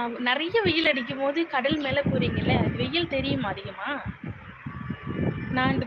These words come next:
போட்ல எல்லாம் போனதே இல்லடா. இங்க வந்து எனக்கு பக்கத்துல வந்து,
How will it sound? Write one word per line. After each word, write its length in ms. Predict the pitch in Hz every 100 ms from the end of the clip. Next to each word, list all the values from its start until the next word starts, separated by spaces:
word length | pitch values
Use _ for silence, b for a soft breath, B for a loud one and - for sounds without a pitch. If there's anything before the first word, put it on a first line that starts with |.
| 226
போட்ல 360 | 285 330 311 277
எல்லாம் 220 | 277 269
போனதே 340 | 262 269 262 262
இல்லடா. 320 | 247 220 208 208 220
இங்க 160 | 247 240 233
வந்து 160 | 254 262
எனக்கு 200 | 240 - 220
பக்கத்துல 360 | - 262 269 240
வந்து, 200 | 220 233